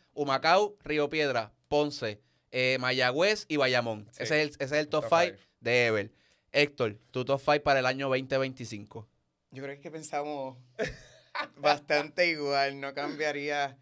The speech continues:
Speaker 2: Sí.
Speaker 3: No cambiaría.
Speaker 1: Lo
Speaker 3: Yo creo que
Speaker 1: dejaría
Speaker 3: ese
Speaker 1: ese
Speaker 3: sería.
Speaker 1: mismo.
Speaker 2: Lo deja igual. Esos cinco. Ahí se
Speaker 3: Sí, yo
Speaker 2: maten.
Speaker 3: creo que
Speaker 2: Ahí
Speaker 3: pudiera,
Speaker 2: mátense,
Speaker 3: pudiese,
Speaker 2: mátense el año que
Speaker 3: pudiese
Speaker 2: viene.
Speaker 3: sorprender Carolina.
Speaker 1: U P R Carolina.
Speaker 3: Sí.
Speaker 1: En ese top five, overall.
Speaker 3: Sí.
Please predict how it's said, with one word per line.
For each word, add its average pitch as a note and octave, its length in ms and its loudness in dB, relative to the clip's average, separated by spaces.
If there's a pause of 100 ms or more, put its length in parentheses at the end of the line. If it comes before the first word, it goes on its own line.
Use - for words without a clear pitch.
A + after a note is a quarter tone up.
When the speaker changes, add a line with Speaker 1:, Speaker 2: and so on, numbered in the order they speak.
(120)
Speaker 2:
Sí. - 120 -20 (180)
Speaker 3:
No C#3+ 120 -8
cambiaría. C#3+ 420 -6 (640)
Speaker 1:
Lo A#2+ 80 -4
Speaker 3:
Yo - 40 0
creo - 0 -
que B2+ 60 0
Speaker 1:
dejaría B2+ 260 2
Speaker 3:
ese D3 80 6
Speaker 1:
ese C#3 80 0
Speaker 3:
sería. C3+ 160 0
Speaker 1:
mismo. A2 160 -6
Speaker 2:
Lo G#2 40 -8
deja A2 140 -10
igual. A#2 340 -6 (180)
Esos B2+ 220 -10
cinco. B2 400 -10 (280)
Ahí A#2 240 -4
se D#3 80 -4
Speaker 3:
Sí, C#3+ 60 0
yo C#3 40 -6
Speaker 2:
maten. E3 160 0
Speaker 3:
creo A3 120 0
que B3 40 -2
Speaker 2:
Ahí A#3 140 -4
Speaker 3:
pudiera, F#3 120 0
Speaker 2:
mátense, E3+ 360 -2
Speaker 3:
pudiese, D#3+ 200 2
Speaker 2:
mátense F#3+ 200 0
el D3+ 60 -8
año D#3 180 -8
que C3+ 60 -6
Speaker 3:
pudiese G#3 200 0
Speaker 2:
viene. A#3 120 -4
Speaker 3:
sorprender A#3+ 400 -4
Carolina. C#3+ 480 -8 (840)
Speaker 1:
U B2+ 140 -8
P D3 120 0
R D3 160 -2
Carolina. B2+ 480 -2 (100)
Speaker 3:
Sí. - 340 -8
Speaker 1:
En B2 100 -6
ese C3 160 -6
top C3+ 160 -6
five, A2 340 -4
overall. A#2+ 380 0
Speaker 3:
Sí. - 480 -10